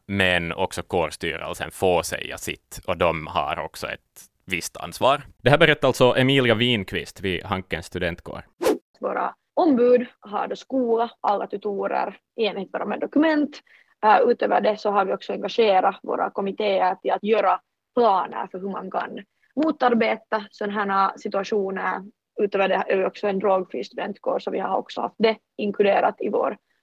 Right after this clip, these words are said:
Speaker 2: planer. Och de här planerna har gjorts av alla som ordnar verksamhet, som har sedan kommit till styrelsen, behandlats och så har vi liksom gett feedback och de har jobbats vidare på. Så det har liksom redan i god tid på våren börjat förberedas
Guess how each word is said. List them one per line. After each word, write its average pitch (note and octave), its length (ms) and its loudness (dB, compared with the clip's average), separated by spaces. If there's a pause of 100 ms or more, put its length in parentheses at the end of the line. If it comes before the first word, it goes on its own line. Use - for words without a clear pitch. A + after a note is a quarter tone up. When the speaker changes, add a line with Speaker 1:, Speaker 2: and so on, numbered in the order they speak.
(120)
Speaker 2:
planer. F#3+ 380 4
Och F#3+ 60 0
de G3 100 0
här - 80 2
planerna G3 360 0
har F#3 100 -2
gjorts G3 340 -4
av F#3 140 -2
alla F#3+ 300 -2 (220)
som A3 120 0
ordnar A#3+ 280 2
verksamhet, F#3+ 640 -4 (460)
som G3 200 -2
har F#3 80 -2
sedan F#3 320 -4
kommit - 240 -6
till - 80 -10
styrelsen, G#3 640 4
behandlats G3 640 0
och - 100 -12
så G3+ 80 -4
har - 140 2
vi G3 180 -2 (360)
liksom - 400 -4 (200)
gett - 200 2
feedback G3 440 0
och A3+ 60 -4
de G3 140 -4
har G3 80 0
jobbats - 420 -2
vidare - 300 -2
på. - 260 -4 (360)
Så A3+ 120 0
det A#3 120 8
har B3 120 10
liksom B3 220 -2
redan A3+ 260 -2
i A3 40 -6
god C4+ 340 -2
tid G#3 240 -6
på G3 80 -8
våren F#3 380 -4
börjat - 360 -6 (360)
förberedas - 800 -6